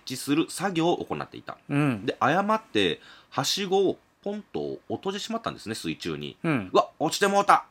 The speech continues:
Speaker 1: と思って、ちょうどでも潜水の装備を着用していたから、「あ、じゃあこれ取りに行ったらええやん」ってことで、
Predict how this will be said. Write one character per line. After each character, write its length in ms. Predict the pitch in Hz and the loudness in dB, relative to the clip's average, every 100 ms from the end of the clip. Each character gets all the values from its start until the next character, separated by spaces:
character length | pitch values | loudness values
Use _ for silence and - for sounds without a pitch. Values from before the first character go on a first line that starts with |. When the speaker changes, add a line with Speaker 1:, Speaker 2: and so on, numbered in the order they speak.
| _ | _
Speaker 1:
と 80 | 110 | -4
思 120 | 92 | -4
っ 60 | - | -6
て、 360 | - 92 78 - - - - | 0 0 0 -4 -20 -20 -2
ち 60 | 220 | 2
ょ 20 | |
う 20 | |
ど 80 | 180 | 6
で 80 | 139 | 6
も 220 | 110 90 - - | 4 0 -6 -6
潜 320 | 143 143 139 | 0 0 0
水 180 | 156 151 | 0 0
の 100 | 147 | 0
装 320 | - 240 139 | 0 2 2
備 160 | 90 | 0
を 100 | 80 | -2
着 340 | - - - 165 | -2 -4 -2 0
用 220 | 160 156 | 0 0
し 80 | - | -2
て 100 | 143 | -4
い 80 | 143 | -4
た 120 | 135 | -4
か 140 | 139 | 0
ら、 280 | 101 82 - _ | 2 2 0 _
「あ、 140 | 113 - - | -4 -4 -8
じ 100 | - | -6
ゃ 40 | 262 | -2
あ 20 | |
こ 60 | 113 | -2
れ 80 | |
取 240 | - 294 339 | 2 4 6
り 60 | |
に 80 | 269 | 4
行 40 | - | 2
っ 40 | |
た 100 | 110 | 4
ら 80 | 98 | 6
え 40 | |
え 20 | |
や 120 | 95 78 | 6 2
ん」 80 | 67 | -4
っ 20 | |
て 160 | - | -6
こ 60 | 90 | -4
と 60 | 80 | 2
で、 280 | 117 90 | 2 2